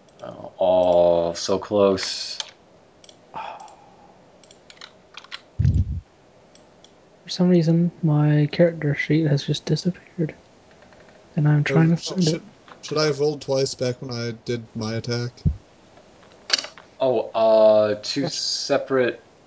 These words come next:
Speaker 1: Yeah, I suppose I should have made you do that when you attacked two people with burning hands. Oh well.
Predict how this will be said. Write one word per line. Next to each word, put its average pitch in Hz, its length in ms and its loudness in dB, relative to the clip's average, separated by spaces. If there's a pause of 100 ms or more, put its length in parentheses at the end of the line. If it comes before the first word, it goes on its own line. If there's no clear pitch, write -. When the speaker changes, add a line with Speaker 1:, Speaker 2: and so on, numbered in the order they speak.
Speaker 1:
Yeah, 127 220 6
I 113 100 6
suppose 113 340 -2
I 107 40 2
should 104 200 -4
have 104 80 -2
made 98 200 -2
you 95 240 -2
do 95 180 -6
that 92 220 2
when 92 100 -4
you 90 100 0
attacked - 400 0
two 104 180 -2
people 90 500 -2
with 85 280 -8
burning 87 220 0
hands. - 380 -4
Oh 156 80 4
well. 127 300 6